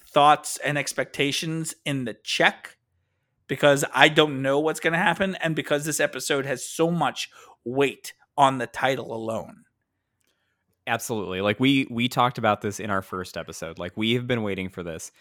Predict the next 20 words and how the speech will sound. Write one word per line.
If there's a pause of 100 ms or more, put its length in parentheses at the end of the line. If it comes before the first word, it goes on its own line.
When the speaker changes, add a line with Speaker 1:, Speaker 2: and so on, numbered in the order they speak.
(400)
Speaker 2:
and (200)
I
am
hopeful (360)
that
we
will
find (360)
that
the
Vulcans
and
Romulans
have
come
together
in,
like,
the
interceding